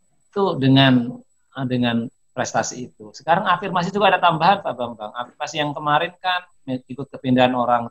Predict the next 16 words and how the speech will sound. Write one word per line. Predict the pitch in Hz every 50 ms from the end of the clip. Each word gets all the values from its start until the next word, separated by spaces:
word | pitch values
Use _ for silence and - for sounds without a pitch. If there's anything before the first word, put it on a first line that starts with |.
| -
tua, | - 117 110 104 107 117 120 120 120 117 113 107 104 104 - _ _ _ _ _ _ _ 131 127 - 147 131 127 123 123 120
nah, | 131 139 143 139 135 123
lalu | 123 123 139 151 156 143 127 - _ _ _ _ -
dom-, | 127 123 117 120 127 -
domisili | 120 123 120 123 123 120 - - 123 113 120 143 156 151 131
dan | 117 120 117 113 -
sebagainya. | - 110 - -
Sekarang | 143 139 147 151 185 202 208 208 - _ _ _ _
pejuang, | 175 156 - - 151 160 170 165 165 156 151 143 139 143 147 - _ _ _ _ -
anak | 151 165 180 170 - 175
pejuang | - - 147 151 147 147 180
covid | 180 180 - 156 131 - - -
itu | - 175 165 151 135
juga | 156 160 -
mendapatkan | 147 135 131 127 - 127 - - 135 123 123 113 120 - _ _ _ _
afirmasi, | - - 127 120 117 117 113 - - 107